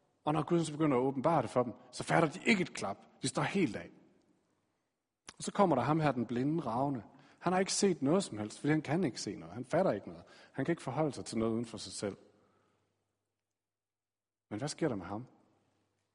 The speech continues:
Vil Lukas til at fortælle os, der er et eller andet her, han har forstået? Kan han se sammenhængen mellem det, Jesus siger om at være konge, og så det her med at dø? Den lader vi lige hænge der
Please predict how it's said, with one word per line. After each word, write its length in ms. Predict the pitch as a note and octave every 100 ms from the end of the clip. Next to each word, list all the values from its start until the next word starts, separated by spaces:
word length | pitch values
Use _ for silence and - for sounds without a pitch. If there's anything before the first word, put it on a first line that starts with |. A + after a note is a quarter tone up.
| _ _ _ -
Vil 140 | A#2+
Lukas 260 | D3+ E3+ D3
til 120 | D3
at 60 | A#2+
fortælle 300 | - C#3 F#2+
os, 180 | - - _ _ -
der 60 | A2
er 40 |
et 20 |
eller 140 | C3 B2
andet 160 | B2+
her, 120 | C3
han 220 | G2+ B2 D#3+
har 80 |
forstået? 460 | B2 - - G#2 E2 - _ _ _ _
Kan 100 | -
han 120 | D3+ F#3
se 280 | - G3+
sammenhængen 540 | F#3 - D3+ F#3 C#3+ A#2+
mellem 240 | C#3+ A2 - - - -
det, 160 | D3 D3+
Jesus 220 | D3+ C#3+
siger 220 | - D#3
om 60 | B2+
at 80 |
være 120 | G#2 G2+
konge, 400 | - A#2 D3+ C3+
og 80 |
så 80 | -
det 100 | C3
her 80 | C3
med 100 | A#2+
at 100 | G#2+
dø? 120 | C#3+ C#3+ - _ _ _ _ _ _ _ _ _ _ _ _ _ _ _ _ _ _ _ _ _ _ _ _ _ _ _ _
Den 100 | A#2+
lader 120 | A#2+
vi 80 | A2+
lige 160 | A#2 C3
hænge 200 | B2+ C3
der 140 | G2